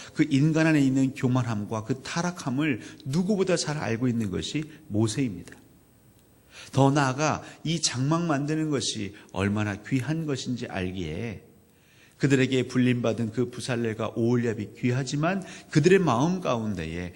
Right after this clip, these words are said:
"하나님, 늘 겸손한 마음이, 정직한 영이, 정결한 마음이 가득할 수 있도록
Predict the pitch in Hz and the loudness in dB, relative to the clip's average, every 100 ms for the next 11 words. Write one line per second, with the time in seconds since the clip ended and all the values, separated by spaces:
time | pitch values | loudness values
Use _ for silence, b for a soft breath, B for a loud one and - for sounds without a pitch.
0 | B B 139 143 175 95 - - - b | B B -2 0 0 -2 -6 -16 -20 b
1 | b - 101 98 98 - 113 139 139 143 | b -4 -2 0 -4 -2 0 0 0 0
2 | 139 139 123 120 110 104 B B B - | 0 0 -2 -2 -4 -6 B B B -2
3 | 120 131 151 170 156 175 165 143 127 143 | 4 6 6 2 -2 -2 2 2 4 2
4 | 107 B B B - 135 175 185 196 185 | 2 B B B 2 6 6 6 4 4
5 | 131 110 123 123 127 120 - 131 120 120 | 2 2 0 0 -2 -4 -2 -2 0 -2
6 | 107 90 107 127 107 | -2 -2 0 -2 -4